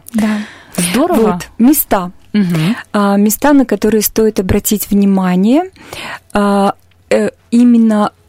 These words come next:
Speaker 1: и от которых, если обратишь на эти места внимание в двадцать втором году, будет удача как бы для,
Speaker 2: Мгм.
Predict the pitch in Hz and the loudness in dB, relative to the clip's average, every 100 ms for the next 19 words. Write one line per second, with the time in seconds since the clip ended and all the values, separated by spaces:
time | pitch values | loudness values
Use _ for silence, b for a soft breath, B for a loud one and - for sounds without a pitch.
0 | - - - 247 208 - 214 214 - - | -14 -10 -2 0 0 0 -2 -4 -4 -2
1 | 254 285 277 - - 196 226 - 220 202 | 0 2 0 -2 -6 -2 0 -2 -4 -2
2 | 185 214 - 330 - 277 220 - - 202 | -2 -4 -2 -2 0 0 0 -2 -4 -4
3 | - 196 - 208 190 190 196 196 196 185 | -2 -2 -2 -4 -2 0 0 0 -2 -2
4 | 190 175 202 180 - 190 - 190 190 190 | -6 -4 -2 -4 -6 -10 -6 -2 0 0
5 | 226 392 - B B B B 196 262 247 | 0 -2 -4 B B B B 0 0 0
6 | 240 - 196 208 220 - 202 196 185 180 | -2 -4 -2 0 -2 -4 -6 -6 -6 -4
7 | 185 180 _ - 170 _ 196 175 185 185 | -4 -4 _ -16 -16 _ -6 -4 -4 -4
8 | 175 185 196 180 185 | -6 -4 -2 -2 -4